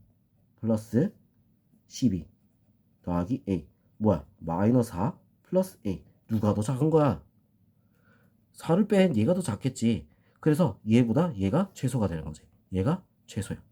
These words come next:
무슨 말인지 알겠죠? 얘가 얼마? 마이너스 오. 그럼 A는 얼마란 얘기지? 마이너스 일이다. 자, 이렇게 나올 수가 있어. 알겠죠? 자, 그러면 최대값 어떻게 되겠어?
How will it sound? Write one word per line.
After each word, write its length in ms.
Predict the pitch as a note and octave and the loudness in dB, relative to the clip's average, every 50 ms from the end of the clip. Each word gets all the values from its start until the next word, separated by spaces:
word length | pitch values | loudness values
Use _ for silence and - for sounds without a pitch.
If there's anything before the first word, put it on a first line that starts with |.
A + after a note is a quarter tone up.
| _ _ _ _ _ _ _ _ _ _ _ _ _ _ _ _ _ _ _ _ _ _ _ _ _ _ _ _ _ _ _ | _ _ _ _ _ _ _ _ _ _ _ _ _ _ _ _ _ _ _ _ _ _ _ _ _ _ _ _ _ _ _
무슨 180 | - G#2+ A#2+ | 0 2 4
말인지 120 | C#3 A#2 G2 | 6 6 4
알겠죠? 340 | A2 A2+ - G#2 A#2+ - _ _ _ - G2+ | 4 2 0 -2 -4 -4 _ _ _ -6 -2
얘가 160 | G2+ G2+ G#2 | 0 2 2
얼마? 340 | F#2 F2+ G2 C3 D3 C#3 G#2+ G2+ | 2 2 2 0 0 -2 -6 -8
마이너스 480 | - E2 F2 F2+ F2+ F2+ - - - | -6 -4 -2 -2 -2 -2 -4 -6 -8
오. 140 | E2+ D#2+ D2 - _ _ _ _ _ _ _ | -10 -10 -12 -14 _ _ _ _ _ _ _
그럼 280 | - D3+ D#3 D#3 - - | 2 4 4 4 2 0
A는 300 | F3 F3 D#3+ D3+ C#3+ C3 | 0 2 4 4 4 4
얼마란 400 | G#2 F2+ F#2+ G#2+ A2+ A2 G#2 G2+ | 2 2 2 4 4 4 2 2
얘기지? 380 | F#2 F2 E2+ - D3 G3+ A3+ - _ _ | 0 -2 -4 -4 -4 -4 -4 -6 _ _
마이너스 560 | - C#3+ - E2 E2+ E2+ E2+ - - - - - - | -16 -12 -8 -6 -6 -4 -6 -6 -8 -12 -16 -6 -2
일이다. 540 | C3+ C3+ C3+ C3 C3 C3 C3 B2 G2 - - | 0 0 0 2 2 2 2 2 0 -2 -6
자, 100 | - F2 | -8 -8
이렇게 220 | E2 A#2+ - - | -8 -6 -6 -4
나올 200 | C3 A#2 F2 E2+ | -2 -2 -2 -4
수가 260 | D#2+ - A#2 C3 C#3 | -6 -4 -2 -2 -2
있어. 340 | - - - - F#2+ D#2+ - _ _ _ _ _ _ _ _ _ _ _ _ _ _ _ _ _ _ _ _ _ _ - | -2 -2 -6 -6 -6 -6 -6 _ _ _ _ _ _ _ _ _ _ _ _ _ _ _ _ _ _ _ _ _ _ 0
알겠죠? 400 | A#2 B2+ C3 - A#2+ E3 - - _ _ _ - - - - - - | 2 2 4 4 4 2 2 -2 _ _ _ -20 -20 -20 -20 -6 2
자, 300 | - E3+ D3 B2+ A2+ - | 4 6 6 6 6 6
그러면 360 | - G3+ A#3+ A3+ G#3 G#3 G#3+ | 8 10 10 10 10 6 2
최대값 680 | G#3+ - - G#3 G3+ G#3 G3+ - - E3 B2 G2 E2 - | 0 -4 -4 -4 -2 -2 -2 -2 -2 -2 -2 -2 -4 -8
어떻게 300 | E2+ F2+ - - A#2+ A2 | -10 -10 -8 -4 -4 -2
되겠어? 440 | F#2 F2 E2+ D2+ - - D2+ D2+ - | -2 -4 -6 -8 -10 -12 -14 -14 -16